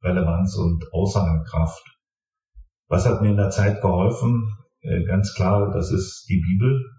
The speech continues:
Äh, für mich ist das wie ein Stück nach Hause kommen, wenn ich in der Bibel lese, also auch heute noch so. Ähm, das gibt mir,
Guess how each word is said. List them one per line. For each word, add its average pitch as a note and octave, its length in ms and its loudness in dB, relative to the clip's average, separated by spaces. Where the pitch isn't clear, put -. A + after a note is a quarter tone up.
Äh, F#2+ 140 0
für G2+ 120 0
mich F#2+ 180 2
ist G2+ 200 -2
das F#2+ 160 0
wie G2 280 2
ein G#2 160 0
Stück G2+ 280 -2
nach F#2+ 160 2
Hause A2 300 0
kommen, B2 360 0
wenn G2+ 180 0
ich G#2 240 0
in A2 100 2
der G2+ 100 2
Bibel A2 280 0
lese, A#2 360 2
also - 360 -2
auch - 100 -4
heute A2 260 0
noch G#2 320 -2
so. B2 500 0
Ähm, F#2 400 2
das - 200 0
gibt - 280 -4
mir, F#2+ 540 2